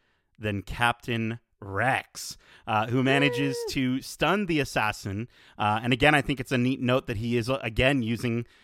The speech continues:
Speaker 1: stun blasts, kind of anticipating that this is, uh, you know, another fellow clone. They discover that the assassin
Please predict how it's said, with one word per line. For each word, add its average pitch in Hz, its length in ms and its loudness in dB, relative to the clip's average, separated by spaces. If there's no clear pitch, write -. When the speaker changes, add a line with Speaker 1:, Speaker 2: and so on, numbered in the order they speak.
Speaker 1:
stun 151 340 0
blasts, 110 540 -2
kind 120 220 -2
of 110 200 -4
anticipating 120 920 -4
that 98 160 -8
this 101 200 -6
is, 95 320 -10
uh, 98 380 0
you 113 120 -6
know, 98 140 -2
another 98 420 -4
fellow 101 340 -4
clone. 107 520 0
They 120 140 0
discover 131 500 0
that 117 140 -8
the 135 100 -2
assassin 123 500 -2